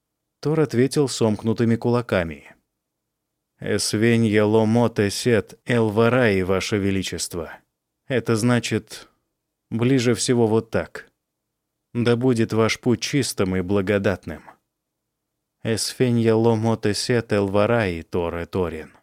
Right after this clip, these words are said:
Сичи и Нуру вместе с отцом Рю ждали в главном храме, и когда все посмотрели на меня, я была уверена, что они заметят украденные мгновения счастья, как будто руки и губы Тора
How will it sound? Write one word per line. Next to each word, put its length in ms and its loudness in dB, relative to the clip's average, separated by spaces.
Сичи 360 -4
и 60 2
Нуру 280 2
вместе 400 0
с 100 -4
отцом 360 0
Рю 200 2
ждали 340 0
в 100 -2
главном 440 2
храме, 560 -2
и 20 -14
когда 380 -4
все 200 -6
посмотрели 640 -2
на 120 -6
меня, 300 -2
я 200 -2
была 240 0
уверена, 560 0
что 180 -2
они 180 2
заметят 500 2
украденные 580 2
мгновения 640 2
счастья, 560 -4
как 200 -4
будто 380 -2
руки 320 -2
и 120 0
губы 380 0
Тора 420 0